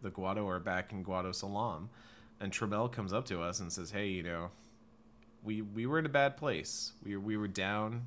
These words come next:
we were out, we were all kinda wandering around in the woods, ready to die." And, uh,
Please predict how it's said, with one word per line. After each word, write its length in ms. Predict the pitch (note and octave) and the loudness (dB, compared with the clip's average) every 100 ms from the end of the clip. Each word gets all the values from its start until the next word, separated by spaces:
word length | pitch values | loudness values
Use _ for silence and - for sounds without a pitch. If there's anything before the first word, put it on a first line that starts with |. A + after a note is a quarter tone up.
| - | -4
we 100 | G2+ | 0
were 120 | E2 | 2
out, 360 | E2 F2+ G2 F#2+ | 4 4 2 0
we 80 | |
were 80 | F#2 | 0
all 80 | G2 | 0
kinda 200 | - G#2 | 0 -2
wandering 380 | F2+ F2+ G#2 G2+ | 0 0 0 0
around 260 | F#2 G2 | 2 2
in 80 | G2 | 0
the 60 | F#2 | -2
woods, 340 | F2 G2+ G#2+ | 0 -2 -2
ready 220 | F#2+ F#2 | -2 -2
to 100 | E2+ | -2
die." 460 | D2 D#2 D#2+ F2+ A2+ B2 - - - - - | -2 -2 0 -2 -6 -12 -20 -20 -20 -18 -4
And, 380 | G#2+ G2 F#2 F2+ | 0 0 0 -2
uh, 380 | F2 E2+ E2 | 0 0 0